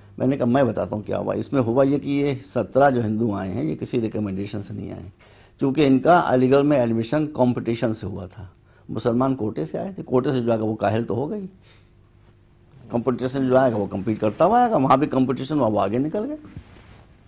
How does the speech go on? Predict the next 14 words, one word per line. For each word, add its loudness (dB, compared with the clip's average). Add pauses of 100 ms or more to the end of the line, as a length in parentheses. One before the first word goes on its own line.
(480)
तो -2
इसलिए -2
हमको 2
मुसलमानों 2
को 0
सही -2
मैसेज 2
देना 2
चाहिए 0
कि -6
ये -4
कॉम्पिटिशन -4
एज 0
है, -2